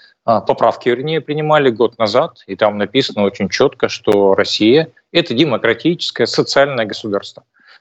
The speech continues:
Поэтому у государства очень много инструментов, помимо того, что вы просто,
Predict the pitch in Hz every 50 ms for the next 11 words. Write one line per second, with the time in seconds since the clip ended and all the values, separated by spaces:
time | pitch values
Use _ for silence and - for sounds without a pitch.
0 | _ _ _ - 120 143 135 - 156 160 151 - 175 165 170 139 131 - - 131
1 | 117 151 175 180 - - - 120 - 147 151 175 175 - - 143 131 131 139 127
2 | 120 123 117 113 - - - 117 123 123 117 104 - 107 - - - 110 117 117
3 | 113 107 107 - 113 117 135 143 - - 113 107 101 - - 123 120 - - -
4 | 104 95 -